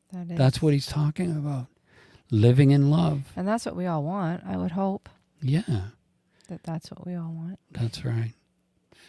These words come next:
Speaker 2: Eventually we're gonna get there because it says that, uh, in Book of Acts that Jesus will not return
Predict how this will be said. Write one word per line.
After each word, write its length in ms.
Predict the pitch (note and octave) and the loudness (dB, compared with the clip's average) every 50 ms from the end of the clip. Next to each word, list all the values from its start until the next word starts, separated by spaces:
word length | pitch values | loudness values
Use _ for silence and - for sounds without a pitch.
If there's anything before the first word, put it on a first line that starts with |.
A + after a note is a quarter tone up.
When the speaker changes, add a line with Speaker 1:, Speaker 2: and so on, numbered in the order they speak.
| _ - | _ -4
Speaker 2:
Eventually 500 | - A#2 G#2+ A#2 B2 C#3 - F3 E3 D3 | -2 2 4 4 4 4 2 2 2 2
we're 120 | C3+ C3+ C3+ | 4 4 4
gonna 120 | B2 B2 | 4 2
get 240 | A#2 C3+ D#3+ F3+ D3+ | 2 2 2 2 2
there 240 | - - B2+ B2+ B2 | 2 2 2 2 2
because 460 | A#2+ B2 A2+ - - B2 A#2 - - _ _ _ _ _ _ _ _ _ _ _ _ - | 0 0 -2 0 0 -2 -2 -2 -6 _ _ _ _ _ _ _ _ _ _ _ _ -2
it 200 | C#3+ A#2+ G#2+ - | 0 0 0 2
says 320 | - C3 B2 B2 A2 - | 2 4 6 6 6 6
that, 320 | C3+ B2 A#2+ A2+ - - | 6 6 6 4 4 2
uh, 20 | B2 | 2
in 500 | B2 A#2+ A#2+ A2 C3+ B2+ B2 A#2 A#2 A2+ | 2 2 2 2 2 2 4 4 4 4
Book 220 | A2 B2+ A#2+ - | 4 2 2 2
of 100 | A#2 A2 | 2 2
Acts 340 | A#2+ C#3+ F#3+ F#3+ D#3+ - - | 2 2 2 0 -2 -2 -2
that 120 | C#3+ C3+ | -2 -2
Jesus 420 | B2 A2+ B2 B2 B2 B2+ C3+ A#2+ A#2+ | 0 4 4 4 4 4 2 0 0
will 200 | B2 C3 B2+ B2 | 2 2 2 2
not 300 | B2 B2+ B2 B2 - - | 2 2 2 2 2 4
return 720 | B2+ A2+ A2 - - - D#3 E3 F3 D#3 B2 A2 C3 C#3+ | 4 4 4 2 0 -2 0 0 2 2 2 2 0 -2